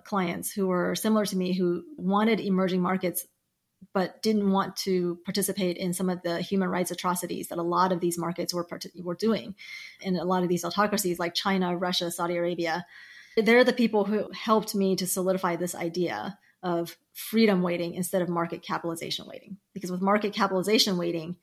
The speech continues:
you get so much autocracy exposure just because of the nature of emerging markets. A lot of them are autocracies and a lot of them are just coming out of autocracies. So with market capitalization weighting, you end up with about half of your fund,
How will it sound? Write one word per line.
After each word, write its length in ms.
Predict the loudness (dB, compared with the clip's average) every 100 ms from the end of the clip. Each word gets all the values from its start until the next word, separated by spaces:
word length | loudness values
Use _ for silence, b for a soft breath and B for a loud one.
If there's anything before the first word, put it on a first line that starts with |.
| b b b
you 100 | -4
get 340 | 2 2 0 -8 _ -8
so 300 | -2 2 4
much 320 | 4 4 0
autocracy 560 | -4 -2 -2 0 -4 -6
exposure 440 | -6 -6 -6 -8
just 200 | -8 -4
because 260 | -2 -2 -2
of 60 |
the 80 | 0
nature 480 | 2 4 4 2 0
of 160 | -2 -4
emerging 400 | -2 -4 -4 -6
markets. 520 | -6 -8 -14 -16 -20 b b b
A 60 | -2
lot 200 | 2 2
of 100 | 2
them 120 | 2
are 160 | 0 -2
autocracies 640 | -2 -2 -2 -4 -6 -4
and 100 | -2
a 40 |
lot 160 | 0 0
of 40 |
them 100 | 0
are 40 | -4
just 280 | -6 -6
coming 220 | -2 -2 0
out 100 | 0
of 80 | 0
autocracies. 600 | -2 -8 -10 -10 -12 -16 B B B
So 180 | 0 4
with 200 | 4 2 -6 0
market 320 | 0 0 0
capitalization 600 | 0 0 2 2 2 2
weighting, 420 | 2 0 -2 -4 _
you 120 | 0 4
end 100 | 4
up 100 | 2
with 80 |
about 180 | 0 -2
half 540 | -4 0 4 6 4 -2
of 160 | -4
your 100 | -2
fund, 540 | -2 -2 0 -2 -6